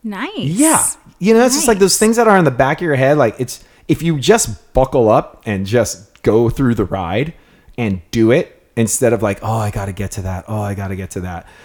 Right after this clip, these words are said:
Speaker 2: The procrastination has definitely dropped in twenty twenty for me.
Speaker 1: Which is so good for you because you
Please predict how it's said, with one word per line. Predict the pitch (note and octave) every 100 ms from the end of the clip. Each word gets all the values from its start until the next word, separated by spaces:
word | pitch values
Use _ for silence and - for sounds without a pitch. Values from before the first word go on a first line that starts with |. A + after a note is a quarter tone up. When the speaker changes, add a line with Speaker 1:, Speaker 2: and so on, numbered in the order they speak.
| - -
Speaker 2:
The | B2
procrastination | D3+ - A#3+ G#3+ - D3 C3+ C3 A2+
has | G2+ G2
definitely | G2 B2+ A#2 A#2+ A2 G2 F#2+
dropped | F#2 G2 F2 -
in | F#2
twenty | - F#2 F2
twenty | - F2+
for | E2+ F2+
me. | D#2+ E2+ - - - -
Speaker 1:
Which | A3+
is | A#3 G#3+
so | - - A3 A3 A3 G#3 A#3
good | G3+ G#3 F#3
for | A3
you | F#3+ C#4 C4 G3
because | F#3+ F#3+ G#3
you | A3+ A3+ F#3+ F#3+ A#3+